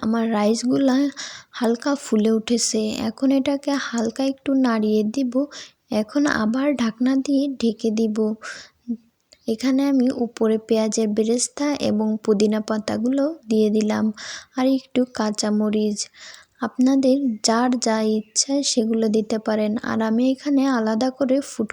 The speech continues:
কালার অ্যাড করছি, এটা আপনারা চাইলে দিতে পারেন, না চাইলে। বিফ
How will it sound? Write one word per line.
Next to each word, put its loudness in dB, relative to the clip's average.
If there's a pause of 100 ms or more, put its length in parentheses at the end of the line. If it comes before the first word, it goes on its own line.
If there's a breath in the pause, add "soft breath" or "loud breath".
কালার 2
অ্যাড -4 (100)
করছি, -2 (540 loud breath)
এটা -2
আপনারা 0 (180)
চাইলে 0
দিতে 0
পারেন, 0 (100)
না 0 (120)
চাইলে। 0 (420)
বিফ 8